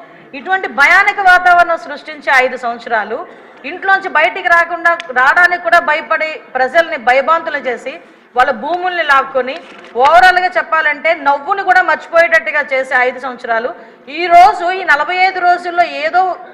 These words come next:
ఉపద్రవం వచ్చేస్తుంది, రాష్ట్రపతి పాలన పెట్టేయండి అని చెప్పి తప్పుడు సమాచారాన్ని ఆ గవర్నర్ గారికి, అదేవిధంగా ప్రధానమంత్రి గారికి, రా-, రాష్ట్రపతి గారికి ఇవ్వటానికి తప్పుడు సమాచారంతో జంతర్ మంతర్ దగ్గర ధర్నా చేసేయంటే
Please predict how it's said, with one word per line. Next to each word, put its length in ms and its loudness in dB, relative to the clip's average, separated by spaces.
ఉపద్రవం 640 0
వచ్చేస్తుంది, 680 -2
రాష్ట్రపతి 680 2
పాలన 380 2
పెట్టేయండి 580 0
అని 160 -4
చెప్పి 320 -10
తప్పుడు 320 0
సమాచారాన్ని 1000 2
ఆ 100 6
గవర్నర్ 560 4
గారికి, 360 2
అదేవిధంగా 460 2
ప్రధానమంత్రి 600 -2
గారికి, 360 -4
రా-, 160 -2
రాష్ట్రపతి 460 -2
గారికి 260 -4
ఇవ్వటానికి 520 -4
తప్పుడు 280 0
సమాచారంతో 880 2
జంతర్ 300 -2
మంతర్ 280 0
దగ్గర 200 0
ధర్నా 440 2
చేసేయంటే 800 -6